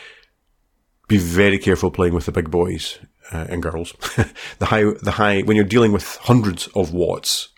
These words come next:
kilowatts, uh, solar panel array and inverters, which output means electricity, you have to be much more careful. Ve-, uh, um, and also you're dealing with D C, uh, so that's, again, as I say, different from dealing with A C. So if you do go up, if you do want to play with bigger solar panels,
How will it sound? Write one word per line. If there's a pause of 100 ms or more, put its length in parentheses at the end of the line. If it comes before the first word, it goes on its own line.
kilowatts, (600)
uh,
solar
panel
array (100)
and
inverters,
which
output
means
electricity, (240)
you
have
to
be
much
more
careful. (280)
Ve-,
uh,
um, (160)
and
also
you're
dealing
with
D
C, (220)
uh,
so (500)
that's,
again,
as
I
say,
different
from
dealing
with
A
C.
So
if
you
do
go
up,
if
you
do
want
to
play
with
bigger
solar
panels,